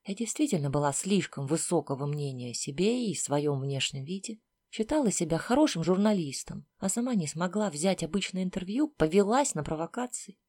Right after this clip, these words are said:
А внешний вид не моя заслуга. За это надо спасибо родителям сказать. Если задуматься, то мое предубеждение к Макнамаре основано лишь на том, что он всем нравится, а я привыкла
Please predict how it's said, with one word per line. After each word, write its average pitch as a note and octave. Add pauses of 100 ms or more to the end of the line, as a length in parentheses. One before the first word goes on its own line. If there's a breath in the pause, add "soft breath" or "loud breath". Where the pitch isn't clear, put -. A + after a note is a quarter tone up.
(120)
А A#3+
внешний D4+
вид E3+
не G3+
моя C#4
заслуга. G#3+ (200)
За G#3
это C#4
надо F#3+
спасибо D#3
родителям A#3
сказать. D3+ (200)
Если A#3+
задуматься, C4+
то E3
мое A3+
предубеждение F3
к -
Макнамаре G3+
основано G3+
лишь A3+
на G#3+
том, C#4+ (140)
что -
он E3 (100)
всем A#3+ (100)
нравится, E3 (140)
а G3+
я A3+
привыкла E3+